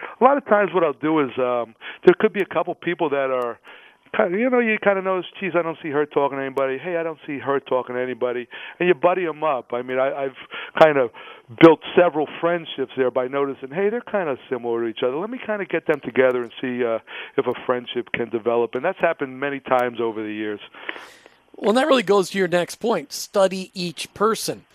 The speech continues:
Speaker 2: Everyone's different. Everyone is motivated differently. The job only gets done through your people. Take the time to know your people as individuals. This is one of those things that a lot of managers really struggle with. They, they get so caught up in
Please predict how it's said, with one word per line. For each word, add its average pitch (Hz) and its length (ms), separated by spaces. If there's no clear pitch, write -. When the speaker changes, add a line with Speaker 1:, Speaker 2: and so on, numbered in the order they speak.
Speaker 2:
Everyone's 175 540
different. 196 420
Everyone 170 320
is 147 160
motivated 165 600
differently. 127 400
The 120 160
job 160 280
only 185 220
gets 165 220
done 160 260
through 156 220
your 135 280
people. 147 560
Take 151 300
the 156 80
time 147 320
to 135 100
know 147 320
your 185 220
people 139 360
as 127 120
individuals. 127 640
This 214 300
is 480 140
one 330 120
of 262 80
those 208 200
things 180 260
that 160 160
a 147 40
lot 139 420
of 214 80
managers 160 680
really 185 520
struggle 175 320
with. 147 100
They, 160 100
they 165 160
get 175 140
so 226 240
caught 196 240
up 202 160
in 147 160